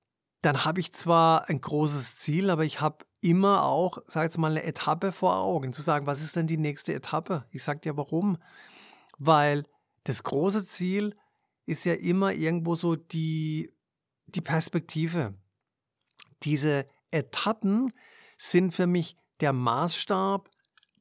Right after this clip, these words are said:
den ich erreichen möchte. Also zu sagen, was kann ich denn jetzt als nächstes tun? Das ist eine ganz wichtige Frage. Was ist so dieses,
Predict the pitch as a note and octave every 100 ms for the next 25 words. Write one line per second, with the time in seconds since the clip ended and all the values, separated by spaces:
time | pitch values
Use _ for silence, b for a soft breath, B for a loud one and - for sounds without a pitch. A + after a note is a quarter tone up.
0 | - D#3 E3 D3+ C#3 B2 A#2+ C#3+ - E3+
1 | E3 - C#3+ D#3+ C#3+ - C3 C3 C3 C#3
2 | D3+ C3+ D#3 C#3+ D3+ C#3 D3 - - E3
3 | E3 E3 D#3+ D#3+ - D#3 C#3 C#3+ C#3 D3
4 | - E3 - - B2 C3+ D3+ C#3 D#3+ D#3
5 | F3 E3+ F3 E3+ F3+ E3 - C3 E3 D3+
6 | D3 D#3+ E3+ D#3+ D#3+ D3 D3 -